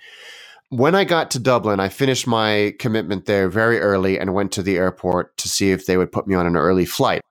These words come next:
'cause there was a flight leaving about an hour and ten minutes after I arrived at the airport. And they looked up and they're like, "Oh yeah, there's plenty of room.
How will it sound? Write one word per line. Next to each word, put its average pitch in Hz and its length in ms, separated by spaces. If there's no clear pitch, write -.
'cause 87 160
there - 100
was 90 180
a 92 40
flight 92 320
leaving 87 300
about 80 360
an 95 100
hour 98 320
and 98 100
ten 95 240
minutes 87 280
after 85 260
I 80 60
arrived 82 260
at - 80
the 98 140
airport. 87 400
And 90 120
they 95 100
looked 117 260
up 123 180
and 107 80
they're 104 80
like, 101 100
"Oh 180 140
yeah, 170 160
there's 139 180
plenty 151 260
of 135 100
room. 110 200